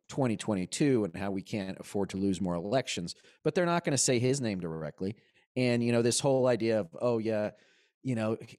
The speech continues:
once he gets indicted, that'll be it for him." Like, they're all gonna have to stand on the stage with him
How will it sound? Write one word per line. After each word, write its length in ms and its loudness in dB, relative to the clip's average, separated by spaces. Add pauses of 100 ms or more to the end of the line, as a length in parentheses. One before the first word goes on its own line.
once 240 0
he 60 2
gets 260 0
indicted, 440 -2
that'll 160 0
be 180 -2
it 180 -2
for 140 -8
him." 140 -4
Like, 260 -4
they're 180 4
all 120 4
gonna 160 0
have 160 -2
to 60 -6
stand 340 -2
on 60 -4
the 60 -4
stage 680 -2
with 260 0
him 280 -6